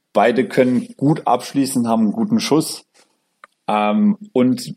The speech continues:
wie gesagt, die Kopfballstärke von beiden, die ist auch nochmal extrem wichtig. Ich finde, äh,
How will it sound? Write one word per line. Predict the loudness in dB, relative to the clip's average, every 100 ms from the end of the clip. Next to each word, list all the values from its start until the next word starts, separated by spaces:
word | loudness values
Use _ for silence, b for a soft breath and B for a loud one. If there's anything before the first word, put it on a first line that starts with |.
| -4
wie | 0
gesagt, | 2 2 0
die | -4
Kopfballstärke | -2 -2 0 -2 0 -2 -2 -4 -6
von | -2 0
beiden, | 0 0 -2
die |
ist | -2
auch | 0
nochmal | 0 0 -2
extrem | -4 -8 -2 0
wichtig. | 0 0 -2 -2 -20 _ _ _ _ _ _ _ _ -6
Ich | -4
finde, | 0 4 4 4 2 0
äh, | 0